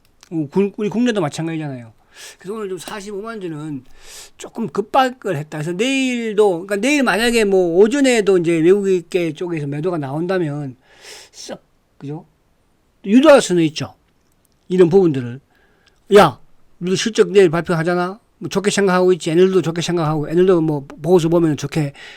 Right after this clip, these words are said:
"이 분기 나쁘지 않다. 다 좋다." 이렇게 나왔으니까. 그죠? 근데 오늘 외국인들이 급박을 하는 이런 매도를 하면은 아무래도 이제 개인들은,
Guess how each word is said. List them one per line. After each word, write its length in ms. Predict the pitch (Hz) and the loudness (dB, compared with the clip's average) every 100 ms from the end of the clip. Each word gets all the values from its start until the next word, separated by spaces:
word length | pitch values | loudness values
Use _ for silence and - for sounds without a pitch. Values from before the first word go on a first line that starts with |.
| - _ | -20 _
"이 120 | 170 | -2
분기 460 | 175 160 147 135 160 | 0 0 0 -2 -10
나쁘지 300 | 135 135 180 | -10 -6 -4
않다. 320 | 202 175 147 | -2 -2 -4
다 120 | 147 | -6
좋다." 480 | 135 165 - 156 101 135 151 | -6 -6 -2 -4 -6 -20 -4
이렇게 400 | 170 180 - 135 120 | -2 -2 -4 -10 -10
나왔으니까. 600 | 139 156 175 165 120 - _ _ _ _ _ _ | -10 -8 -8 -8 -12 -20 _ _ _ _ _ _
그죠? 340 | - 147 170 - _ _ _ _ _ _ | -10 -6 -6 -8 _ _ _ _ _ _
근데 420 | - 208 208 165 165 _ _ _ _ _ _ _ _ | -8 4 4 4 -6 _ _ _ _ _ _ _ _
오늘 480 | 214 202 180 156 226 _ _ | 2 4 4 0 -8 _ _
외국인들이 360 | 185 196 175 156 | 4 4 0 -6
급박을 480 | 170 196 185 165 139 | -4 0 2 0 0
하는 280 | 160 170 | -2 0
이런 360 | 156 160 147 135 | 0 0 -2 -4
매도를 300 | 147 156 165 | -2 0 -2
하면은 500 | 139 175 143 156 123 - | -2 -4 -2 -4 -6 -6
아무래도 280 | 247 311 | -4 -2
이제 340 | 233 208 175 - | 0 0 0 -4
개인들은, 500 | - 196 208 170 151 | 0 0 2 -2 -4